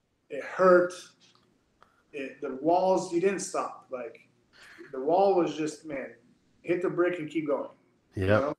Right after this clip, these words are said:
Speaker 1: So we would get there at nine in the morning, two-hour training. So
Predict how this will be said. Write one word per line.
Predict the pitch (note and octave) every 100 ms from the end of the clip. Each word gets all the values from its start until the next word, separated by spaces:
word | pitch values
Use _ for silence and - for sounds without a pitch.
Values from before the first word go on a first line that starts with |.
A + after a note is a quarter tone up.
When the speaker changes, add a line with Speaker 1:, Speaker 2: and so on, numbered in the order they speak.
| _ -
Speaker 1:
So | C#3+ C3+ C3+ - - _ _ _ _ _ _ _ _ _ _ D3
we | D#3+
would | D#4+
get | A#3 A#3
there | G#3
at |
nine | G3 G3 G#3+
in | A3
the |
morning, | F3 D3 C3+ D#3+ D#3 _ _ _ _ _ _ _ _ _ _ _ _ _ _ _ _ _ _ _ _ _ _ -
two-hour | G3 F3+ E3+
training. | - D3 C3 A#2+
So | - C3 B2 B2+